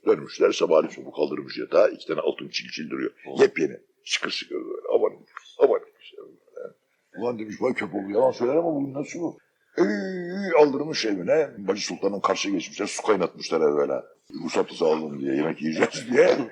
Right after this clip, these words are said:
Speaker 1: Ondan sonra oturup yemişler falan. Hemen sabahleyin kalkmış Sofu, yatağa kaldırmış yok, yastığı kaldırmış yok.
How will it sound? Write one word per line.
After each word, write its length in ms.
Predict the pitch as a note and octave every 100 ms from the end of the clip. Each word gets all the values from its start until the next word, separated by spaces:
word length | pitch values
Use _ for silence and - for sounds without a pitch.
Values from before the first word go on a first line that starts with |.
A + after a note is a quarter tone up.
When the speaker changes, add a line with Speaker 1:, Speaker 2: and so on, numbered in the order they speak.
| -
Speaker 1:
Ondan 280 | A#2+ A2 G2
sonra 180 | A2+ E3
oturup 260 | C#3 D#3
yemişler 340 | B2 G2 E2 D2
falan. 120 | F2
Hemen 120 | D#3
sabahleyin 400 | C#3+ G2+ A#2+ A#2+
kalkmış 320 | G#2 F#2 G#2+ -
Sofu, 200 | F#2 B2
yatağa 300 | A2+ - A2+
kaldırmış 460 | F2 F2 G#2+ B2+ -
yok, 220 | F#2+ -
yastığı 320 | F2+ - A2+
kaldırmış 460 | F2 E2+ G#2 A2 F2+
yok. 240 | F2 -